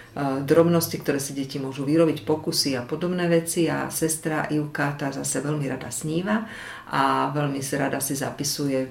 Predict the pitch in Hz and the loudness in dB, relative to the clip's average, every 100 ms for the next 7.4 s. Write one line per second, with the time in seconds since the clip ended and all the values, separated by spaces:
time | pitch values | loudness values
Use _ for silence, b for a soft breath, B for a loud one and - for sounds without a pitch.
0 | B B B B B - 139 135 135 - | B B B B B -4 0 0 2 0
1 | 143 139 139 135 131 127 127 - - - | 0 -2 0 0 0 -2 -2 -4 -6 -4
2 | 143 143 139 143 165 170 165 156 147 143 | -4 -4 0 4 6 4 2 -2 -2 -4
3 | 139 - 180 185 170 165 139 139 139 - | -4 -2 2 4 4 4 2 -2 -4 -4
4 | 135 139 165 208 165 135 131 - 143 139 | -4 2 2 4 2 2 -4 -6 -6 -6
5 | 135 135 135 143 143 147 139 135 143 139 | -6 -8 -6 -2 0 2 0 -2 -4 -4
6 | - 131 131 131 131 135 131 127 127 135 | -6 -6 -6 -6 -6 -6 -6 -6 -4 -6
7 | 127 127 107 123 | -6 -8 -8 -10